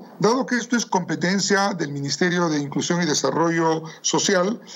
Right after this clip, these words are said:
yo me comprometo a hacer traslado de la preocupación que han ex-, expuesto los congresistas,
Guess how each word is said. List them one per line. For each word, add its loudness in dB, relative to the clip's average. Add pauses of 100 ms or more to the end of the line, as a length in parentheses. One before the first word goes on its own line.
(180)
yo 2
me -6
comprometo -2
a 2
hacer -2
traslado 0
de -2
la -2
preocupación 0 (260)
que 0
han 2
ex-, -4
expuesto 0
los -2
congresistas, 0